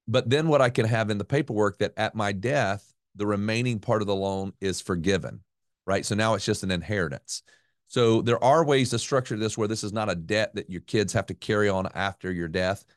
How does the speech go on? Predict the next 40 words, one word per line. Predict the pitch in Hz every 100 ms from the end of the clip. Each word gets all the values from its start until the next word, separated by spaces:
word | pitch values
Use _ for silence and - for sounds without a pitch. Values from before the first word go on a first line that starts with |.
| _ _ _ -
Uh, | 98 92
but | 104 - 113
the, | 117 110 -
there's | 117 107
some | 120
advantages | 98 127 156 135 107 90
there | 101 92 95 95
in | 98 92
a | 92
couple | 120 107
different | 98 87 -
ways. | 95 90
One, | 98 123 120 127 131 _ _ 101
you | 127
could | 156 - 139 123
be | 117
getting | 107 117 113 107 -
some | - 98
income | - 120 110 113
yourself | 95 90 120 107 151 - -
with | 101 -
earning | 101 113 107
interest | 107 - 104 110
on | 101
your | 98
money. | 98 107 143 - _ _ _ _ 117
Uh, |
the | 117 117
second | 156 151 -
one | 120
is | 123 120 113 - _ _
it's | 107 -
a |
little | 117 120
bit | 107 113
easier | 117 117 107 107 104
for | - 104
your | 95
children | 90 127 120 101
sometimes, | 87 98 92 98 98 104